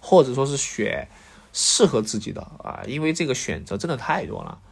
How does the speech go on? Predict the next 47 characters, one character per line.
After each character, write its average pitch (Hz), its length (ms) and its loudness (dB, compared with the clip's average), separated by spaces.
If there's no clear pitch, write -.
首 110 240 -2
先 220 180 4
我 147 140 2
觉 117 100 0
得 123 80 4
很 117 160 -4
重 165 100 2
要 147 80 4
的 143 120 -2
一 147 40 -2
点 117 120 -4
就 113 80 -10
是 123 100 -6
要 110 60 -4
明 110 280 -6
确 208 260 2
你 107 140 -6
自 160 140 -2
己 127 60 2
的 101 100 0
需 - 220 0
求 - 180 -2
啊， 92 220 -4
你 123 140 -2
的 135 140 6
需 269 340 4
求 131 220 2
是 - 140 -8
什 - 80 -12
么？ - 180 -18
你 139 100 -6
的 127 100 -2
定 254 280 -2
位 320 180 8
是 - 80 0
多 120 140 2
少 - 320 -10
啊？ 101 200 -4
你 110 60 -10
的 131 160 -4
心 262 220 -4
理 202 100 0
价 110 180 0
位 101 120 -2
是 - 80 -10
多 110 100 -4
少？ - 180 -10